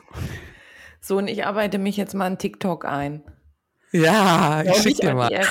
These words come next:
Speaker 3: Ich werde
Speaker 1: aber
Speaker 3: auch noch mal an der TikTok, äh, an meinem TikTok-Algorithmus, äh, arbeiten, dass ich dann
Speaker 2: Arbeiten.
Speaker 3: Content bekomme, der irgendwie
Speaker 1: Mehr Content als hübsche Männer?
Speaker 3: Ja, oder irgendwelche, also, ja, ich, ich,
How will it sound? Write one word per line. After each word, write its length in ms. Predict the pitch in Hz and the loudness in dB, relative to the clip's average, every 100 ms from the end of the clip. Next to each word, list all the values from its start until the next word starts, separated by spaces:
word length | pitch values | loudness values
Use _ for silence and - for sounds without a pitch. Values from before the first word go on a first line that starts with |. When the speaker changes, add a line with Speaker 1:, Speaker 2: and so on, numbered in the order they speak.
| - | 0
Speaker 3:
Ich 240 | 233 233 | 2 4
werde 200 | 220 190 | 4 2
Speaker 1:
aber 100 | 190 | 0
Speaker 3:
auch 40 | - | 0
noch 120 | 214 | 0
mal 180 | 226 185 | 2 2
an 140 | 190 180 | 2 0
der 160 | 175 | -2
TikTok, 460 | - - - 190 - | -4 -6 -2 -4 -2
äh, 60 | |
an 260 | 180 170 175 | -2 0 0
meinem 220 | 170 180 | 0 -2
TikTok-Algorithmus, 1080 | 226 220 233 - 185 180 185 - 196 190 - | -4 -4 -4 0 0 0 -2 -2 -4 -4 -4
äh, 460 | 185 170 170 170 - - - | -2 0 0 -2 -6 -12 -4
arbeiten, 360 | 170 185 208 170 | -2 0 0 0
dass 140 | 175 | 0
ich 60 | 165 | 4
dann 140 | 156 | 4
Speaker 2:
Arbeiten. 380 | 165 - - 151 | 2 -4 -2 0
Speaker 3:
Content 400 | 147 220 196 170 | 2 2 2 -2
bekomme, 400 | 156 - 170 165 | -4 -2 0 0
der 180 | 160 - | -2 -2
irgendwie 680 | 170 185 175 160 165 165 _ _ | -2 -2 -2 -2 -2 -4 _ _
Speaker 1:
Mehr 160 | 208 254 | -2 -2
Content 540 | 247 208 202 202 190 | 0 -4 -2 -4 -4
als 460 | - 190 185 - - | -2 -2 -4 -10 -6
hübsche 320 | 196 196 - | -4 -4 -6
Männer? 420 | 180 180 214 - _ _ - - - - | -4 -4 -6 -8 _ _ -20 -20 -20 -4
Speaker 3:
Ja, 300 | 175 196 196 | 0 2 2
oder 260 | 170 175 - | 0 0 0
irgendwelche, 960 | 196 190 180 185 185 165 160 - - - | 0 0 -2 -2 -2 0 0 -2 -6 -8
also, 260 | 170 160 160 - _ _ _ | -6 -4 -6 -8 _ _ _
ja, 260 | 202 202 - | -2 0 0
ich, 280 | 214 226 - | -2 -4 -4
ich, 180 | 220 | -6